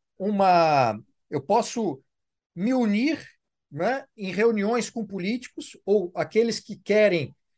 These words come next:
entrar na vida política e ajudar, ajudar na dimensão daquilo que eu posso ajudar, com conhecimento, pensando em estratégias comuns,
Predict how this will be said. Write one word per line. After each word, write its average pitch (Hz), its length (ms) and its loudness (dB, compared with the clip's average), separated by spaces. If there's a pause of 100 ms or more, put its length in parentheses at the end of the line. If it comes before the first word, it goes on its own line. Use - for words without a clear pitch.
(100)
entrar 190 380 0
na 185 100 -2
vida 160 240 0
política 226 580 -4
e 233 140 0
ajudar, 220 540 2
ajudar 196 340 0
na 247 80 -6
dimensão 233 560 -4
daquilo 240 300 -4
que 262 60 -2
eu 247 60 2
posso 214 280 -2
ajudar, 247 320 0
com 135 120 -12
conhecimento, 208 720 -6 (580)
pensando 196 460 2
em 196 40 -2
estratégias 170 640 -2
comuns, 208 640 -8